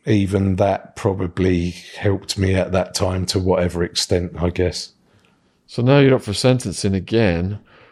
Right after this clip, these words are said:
Speaker 2: What did they convict you of this time? <laughs>
Speaker 1: It was kind of a lot more clear-cut and straightforward the second time. I was charged with, initially I was charged with conspiracy to supply Class A,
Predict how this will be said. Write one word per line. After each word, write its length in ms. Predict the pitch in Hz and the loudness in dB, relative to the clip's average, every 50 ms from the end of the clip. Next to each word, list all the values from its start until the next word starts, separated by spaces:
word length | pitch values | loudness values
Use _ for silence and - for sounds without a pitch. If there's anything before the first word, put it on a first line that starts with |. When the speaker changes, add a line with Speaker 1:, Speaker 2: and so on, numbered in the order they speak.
| _ _ _ | _ _ _
Speaker 2:
What 760 | - 131 127 143 160 170 151 - - - - - - - - - | -6 0 4 6 8 8 6 4 2 -6 -16 -12 -10 -10 -10 -2
did 240 | - 147 143 - 151 | 0 0 0 0 2
they 320 | - 135 131 131 135 135 123 | 2 4 6 6 4 4 2
convict 460 | 127 - 143 135 139 196 196 - - | 0 -4 -4 0 0 0 0 2 2
you 60 | 120 | 2
of 80 | 98 92 | 2 4
this 180 | 90 85 - - | 0 -2 -2 -2
time? 380 | - 85 80 80 80 78 - - - - - | -2 -2 0 0 -2 -4 -6 -10 -12 -8 -8
<laughs> 200 | 98 92 - 85 - - - - - - - - - - - - _ _ _ _ - - | -8 -8 -8 -12 -14 -18 -20 -20 -20 -20 -20 -20 -20 -20 -20 -20 _ _ _ _ -2 2
Speaker 1:
It 100 | - 113 | 4 4
was 180 | 113 110 104 | 4 4 2
kind 360 | - - 113 123 120 117 117 113 | 0 0 2 4 4 4 4 0
of 140 | 104 - - - - | -2 -4 -8 -4 0
a 60 | 123 | 2
lot 260 | 120 113 120 - - 113 | 4 4 2 2 2 0
more 360 | 117 117 113 107 95 - - _ _ | 2 2 2 2 0 -2 -8 _ _
clear-cut 580 | - - 117 110 110 95 - - 120 113 101 - | 0 2 4 4 2 0 0 2 2 2 2 0
and 140 | 101 98 92 | -2 -6 -6
straightforward 800 | - - - 104 101 101 95 92 - 110 107 104 98 95 92 - | -4 0 0 2 2 0 -4 -4 0 4 4 6 6 4 2 -2
the 80 | 95 | -6
second 420 | - - - 95 - - 95 92 - | -4 0 0 -2 -2 -2 -6 -6 -2
time. 400 | - 95 95 95 95 95 95 95 | 0 0 0 0 0 -2 -2 0
I 120 | 95 95 | 0 0
was 440 | 92 92 95 92 92 - - - - | 2 0 0 0 0 -4 -6 -8 -6
charged 680 | - - - 113 107 104 101 101 95 - - - - | -6 -2 2 2 2 4 2 0 -2 -4 -10 -12 -4
with, 380 | 101 98 101 98 92 92 - - _ _ _ _ _ _ - - - - - _ _ - - _ _ _ _ _ _ _ _ - | 0 0 0 0 0 -4 -10 -20 _ _ _ _ _ _ -20 -20 -20 -20 -20 _ _ -20 -20 _ _ _ _ _ _ _ _ 2
initially 580 | 113 117 131 131 - - 147 131 131 127 123 | 2 4 4 2 2 0 0 2 4 6 8
I 100 | 117 113 | 8 6
was 220 | 113 107 104 - - | 6 4 0 -4 -8
charged 540 | - - 123 113 113 107 107 107 - - | -2 4 6 6 6 6 4 2 -4 -4
with 240 | - 101 107 104 - | 0 0 0 0 0
conspiracy 800 | - 117 110 104 - - - - 117 117 110 101 - - 101 101 | 0 2 2 2 0 0 0 2 2 2 2 0 0 -2 -2 -2
to 160 | 95 - 101 | -2 -4 -6
supply 540 | 92 - - 101 - - 113 104 101 101 101 | -6 -6 -6 -8 -2 0 2 4 4 4 2
Class 480 | 95 - - 110 101 101 98 92 - - | 0 -2 0 0 2 2 0 0 0 0
A, 480 | 101 104 104 101 101 95 90 - - | 2 2 4 2 0 -2 -6 -8 -18